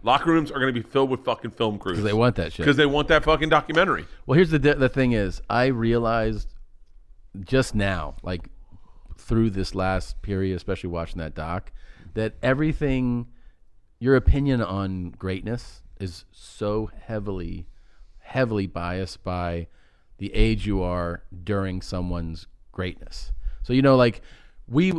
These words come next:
Speaker 2: as kids would always hear about, "Well, you didn't, you know, you didn't see Kareem play, you didn't see Oscar Robertson play," you
Speaker 1: Yeah.
Speaker 2: didn't see, and you're, and you'd always go like, "Mm." And the same thing happens now. Like,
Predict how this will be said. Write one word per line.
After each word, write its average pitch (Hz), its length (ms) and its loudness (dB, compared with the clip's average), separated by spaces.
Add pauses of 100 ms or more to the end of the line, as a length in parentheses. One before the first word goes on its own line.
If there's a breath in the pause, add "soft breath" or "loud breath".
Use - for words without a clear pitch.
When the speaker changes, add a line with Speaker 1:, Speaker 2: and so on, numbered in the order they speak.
Speaker 2:
as 131 180 4
kids 131 520 4
would 113 180 0
always 107 300 0
hear 110 180 -2
about, 92 280 -2
"Well, 92 100 -4
you 117 140 0
didn't, 107 320 -2
you 95 60 -8
know, 95 60 -4
you 95 200 -4
didn't 104 200 -2
see 101 240 -4
Kareem 107 440 -2
play, 104 340 2
you 104 100 2
didn't 104 220 0
see 98 260 -2
Oscar 92 320 -4
Robertson 107 560 0
play," 104 340 0
you 104 80 2
Speaker 1:
Yeah. 110 120 4
Speaker 2:
didn't 107 120 -8
see, - 60 -20 (400 loud breath)
and 131 140 2
you're, 139 160 6
and 139 160 4
you'd 151 140 4
always 120 240 6
go 104 160 2
like, 90 220 -2
"Mm." 101 340 -6 (100)
And 110 300 -2 (100)
the 117 120 0
same 165 300 2
thing 139 160 2
happens 110 440 -2
now. 120 440 2
Like, 90 140 -4